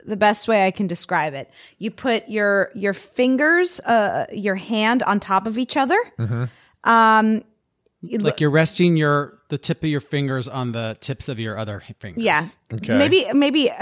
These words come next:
Speaker 1: <laughs> another way you could
Speaker 2: Do
Speaker 1: do it. <laughs> Okay, this is gonna
Speaker 3: It's
Speaker 2: This
Speaker 3: like
Speaker 2: is gonna be, uh,
Speaker 3: <laughs>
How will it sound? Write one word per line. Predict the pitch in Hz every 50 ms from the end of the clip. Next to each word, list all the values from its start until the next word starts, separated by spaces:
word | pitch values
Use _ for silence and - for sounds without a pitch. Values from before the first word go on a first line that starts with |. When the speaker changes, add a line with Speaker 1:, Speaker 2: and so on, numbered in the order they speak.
| 208
Speaker 1:
<laughs> | - - - -
another | 269 269 269 285 277 294
way | 285 269
you | 240
could | 214 247 143
Speaker 2:
Do |
Speaker 1:
do | 233 208
it. | 208 202 - - - 233
<laughs> | 214 - - - - 147 170 - - 247 160 - - 320 381 370 370 320 233 -
Okay, | 208 202 - 180 170
this | 165 185 202 175
is | 190 175 -
gonna | 208 185 180
Speaker 3:
It's | 180 170
Speaker 2:
This | 143
Speaker 3:
like | 131 120 123
Speaker 2:
is | 117
gonna | 113 117 113 113
be, | 104 104 101 101 101 101
uh, | 101 - - - - - - - - - 143 - 247 220 - 233 233 - - 226 - - - 220 - - - 233 - - - 240
Speaker 3:
<laughs> | - - - - - 359 508 - 320 262